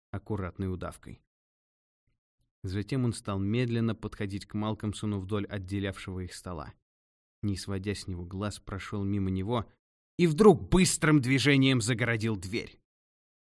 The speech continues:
Малкомсон почувствовал, что попал в западню, и стал лихорадочно гадать, как спастись. Взгляд судьи, который тот ни на миг не сводил со студента, был исполнен какой-то гипнотической силы,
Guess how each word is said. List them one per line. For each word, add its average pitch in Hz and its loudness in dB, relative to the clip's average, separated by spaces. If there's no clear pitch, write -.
Малкомсон 101 -6
почувствовал, 101 -6
что - -10
попал 104 -4
в 92 -8
западню, 101 -2
и 135 -6
стал 127 0
лихорадочно 127 0
гадать, 110 -2
как - -8
спастись. - -8
Взгляд 104 -4
судьи, 110 -4
который 104 -4
тот 107 -6
ни 120 2
на 123 4
миг 113 -2
не 101 -6
сводил 98 -8
со 92 -12
студента, 101 -8
был 120 0
исполнен 123 0
какой-то 117 -4
гипнотической 107 -6
силы, 110 -6